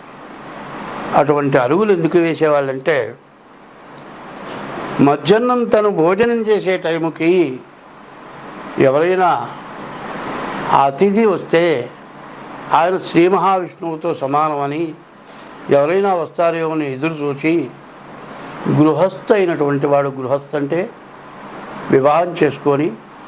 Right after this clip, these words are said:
భార్య పిల్లలతో ఉన్నటువంటి వాడిని గృహస్థు అంటారు.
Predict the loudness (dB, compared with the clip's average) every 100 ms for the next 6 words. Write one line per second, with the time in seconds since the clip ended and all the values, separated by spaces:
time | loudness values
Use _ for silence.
0 | -8 0 2 4 2 2 0 -2 -2 -2
1 | -2 -2 -2 -4 -6 0 0 2 -2 -4
2 | -10 -20 -20 -20 -6 0 2 2 0 0
3 | 0 0 0 -6 -8